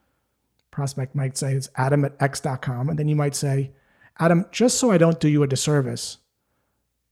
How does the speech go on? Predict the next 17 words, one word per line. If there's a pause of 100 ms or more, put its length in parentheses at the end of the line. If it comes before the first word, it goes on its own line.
(160)
would
it
be
okay
if
I
ask
you
a (120)
couple
questions (240)
so
I
can
send
you
information